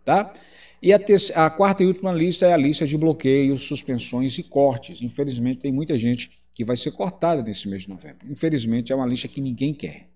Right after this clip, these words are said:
tá? Ah, pagamentos nesse mês de novembro não tem Vale Gás. Vale Gás volta agora só no próximo mês. Vale Gás tá de volta no mês de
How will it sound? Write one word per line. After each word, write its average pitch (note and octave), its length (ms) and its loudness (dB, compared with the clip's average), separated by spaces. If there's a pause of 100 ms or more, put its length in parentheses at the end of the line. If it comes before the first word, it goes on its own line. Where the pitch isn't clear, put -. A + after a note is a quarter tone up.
(100)
tá? G#3 300 0 (1000)
Ah, F#3+ 320 8
pagamentos A#3+ 1000 4
nesse G3+ 280 2
mês F#3 180 4
de E3+ 60 0
novembro D3+ 480 2
não E3 320 2
tem D3+ 180 2
Vale C#3 220 2
Gás. C3+ 540 4
Vale D3+ 220 4
Gás B2+ 260 4
volta B2+ 300 2
agora A#2 240 2
só C3 200 0
no B2 100 0
próximo A2+ 440 0
mês. C#3 680 0
Vale B2 180 2
Gás A#2+ 200 0
tá A#2+ 100 0
de A2+ 100 0
volta G#2+ 300 0
no A2 100 0
mês G#2 380 0
de G#2 500 -4